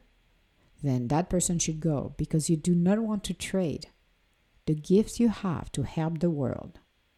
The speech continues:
for something that will spiral down to a karmic destruction. That's what it's all about. Stay on your trajectory. And the, if the person is not right, then somebody else will come along.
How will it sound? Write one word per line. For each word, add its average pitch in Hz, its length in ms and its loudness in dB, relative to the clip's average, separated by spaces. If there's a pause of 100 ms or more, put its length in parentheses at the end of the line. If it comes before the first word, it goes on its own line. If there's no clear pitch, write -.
(520)
for 151 520 4
something 151 640 2
that 147 140 4
will 156 100 2
spiral 151 520 4
down 123 360 0
to 127 220 6
a 110 120 4
karmic 123 540 0
destruction. 104 600 -4 (360)
That's 247 220 4
what 160 100 8
it's 120 160 2
all 113 80 6
about. 101 360 2 (760)
Stay - 400 6
on 170 80 4
your 143 120 4
trajectory. 127 720 0 (520)
And 151 160 2
the, 151 200 0
if 165 140 2
the 170 100 0
person 240 360 -2
is 226 120 -4
not 226 140 -2
right, 208 320 -2 (120)
then 135 220 -2
somebody 175 420 -2
else 175 180 -2
will 170 100 0
come 170 180 -2
along. 135 320 -2